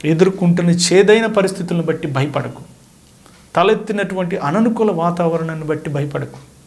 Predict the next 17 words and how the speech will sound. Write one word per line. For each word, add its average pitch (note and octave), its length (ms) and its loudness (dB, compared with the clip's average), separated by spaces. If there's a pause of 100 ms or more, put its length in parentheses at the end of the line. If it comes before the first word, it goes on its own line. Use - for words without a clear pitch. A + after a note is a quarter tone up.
(380)
నీ E3+ 100 4
జీవితం B3 480 4
ద్వారా F3 420 -2 (260)
దేవుడు G#3+ 440 4
చేయాలనుకుంటున్న F3 840 0
శ్రేష్టమైన G3 1000 -2 (540)
ఫలితాలని F3+ 720 0 (360)
నీ D3+ 100 -4
జీవితంలో F#3+ 500 0
జరగడానికి A3+ 680 2
చోటివ్వు. C3+ 480 -6 (1600)
ఆయన G3 180 0 (220)
చేయాలనుకుంటున్న A#3 720 0
అద్భుతాలని A3+ 840 2
చేయటానికి B3+ 680 0
అవకాశం F#3+ 440 -4
ఇవ్వు. C3+ 380 -12